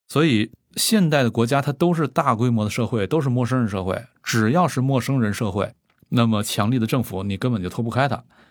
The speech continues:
这是人类必须面对的一个命运。但是区块链却带来一个全新的可能性，什么呢？就是在链上活动的人有可能都是陌生人。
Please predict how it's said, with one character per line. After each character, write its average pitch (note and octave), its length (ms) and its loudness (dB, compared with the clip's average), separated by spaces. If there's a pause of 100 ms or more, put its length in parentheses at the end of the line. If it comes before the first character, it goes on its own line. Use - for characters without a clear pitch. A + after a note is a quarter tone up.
(240)
这 C#3+ 140 0
是 A2 280 0
人 G2+ 160 0
类 C3+ 120 0
必 C3 120 -2
须 B2 120 -2
面 C#3 160 -2
对 A2 100 0
的 G#2+ 80 -2
一 - 20 -2
个 A2 120 0
命 C3 120 0
运。 F#2 160 -6 (600)
但 E3 160 2
是 B2+ 120 0
区 B2 220 -2
块 F3+ 220 2
链 F#3 200 4
却 B2+ 140 -2
带 C3 180 2
来 A2+ 140 2
一 B2 60 0
个 B2+ 80 -2
全 A#2 200 -2
新 D3 140 -2
的 F3 80 0
可 - 140 -10
能 F2 120 -10
性， F#2+ 160 -6 (640)
什 G#2+ 160 -2
么 C3 60 2
呢？ C3 160 -2 (480)
就 D#3 180 0
是 C3+ 340 0
在 E3 120 2
链 D#3+ 120 2
上 C3 80 4
活 A2+ 200 0
动 C#3+ 100 0
的 A2+ 80 2
人 G2+ 220 0
有 B2+ 80 2
可 B2 100 -2
能 G#2 80 0
都 C#3+ 140 0
是 B2 80 0
陌 B2 160 2
生 A#2 180 0
人。 F2 180 -4